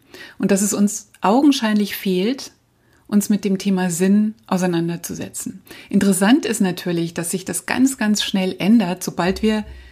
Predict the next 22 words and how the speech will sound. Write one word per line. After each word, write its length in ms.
in 120
eine 120
Krisensituation 960
geraten. 560
Also 180
Menschen, 580
die 100
eine 160
Krankheit 640
oder 140
einen 180
Verlust 480
erfahren 680
und 160
die 60
sich 160
dann 360
damit 340
auseinandersetzen, 1000
die 160
beschäftigen 640
sich 480